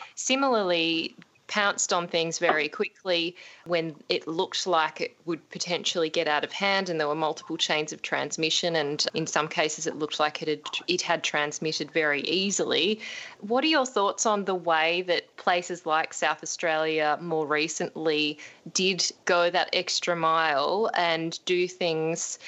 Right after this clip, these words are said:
that some people, some politicians, for example, might think is over the top? I certainly don't think it was over the top, but, you know, as we've said and discussed before, you want things to look like it's over the top because that means you're doing it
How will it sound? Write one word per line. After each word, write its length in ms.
that 220
some 340
people, 360
some 220
politicians, 540
for 100
example, 420
might 320
think 320
is 180
over 240
the 100
top? 380
I 160
certainly 480
don't 240
think 180
it 80
was 160
over 180
the 120
top, 360
but, 220
you 80
know, 160
as 240
we've 180
said 340
and 180
discussed 560
before, 300
you 120
want 260
things 260
to 120
look 240
like 240
it's 140
over 240
the 100
top 320
because 220
that 200
means 240
you're 80
doing 340
it 140